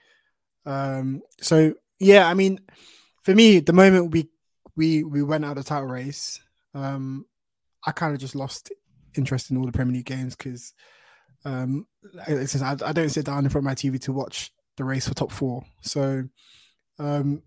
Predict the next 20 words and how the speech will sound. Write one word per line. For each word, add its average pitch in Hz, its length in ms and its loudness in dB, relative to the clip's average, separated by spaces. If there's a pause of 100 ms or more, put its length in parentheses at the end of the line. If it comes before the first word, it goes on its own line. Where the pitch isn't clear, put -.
(100)
I'm 196 160 6
just 208 160 4
looking 190 220 2
to 156 60 -6
see 170 280 -4 (480)
the 160 80 0
improvements 151 540 0
we 147 80 0
make, 139 400 -6 (180)
um, 131 400 -6 (220)
over 139 140 -2
the 135 100 -4 (260)
upcoming 143 340 -4
season, 135 580 -4 (180)
whether 156 280 2
we 156 80 0
can 151 180 0
solve 139 600 -2
the 135 440 -4 (160)
issues. 139 640 -6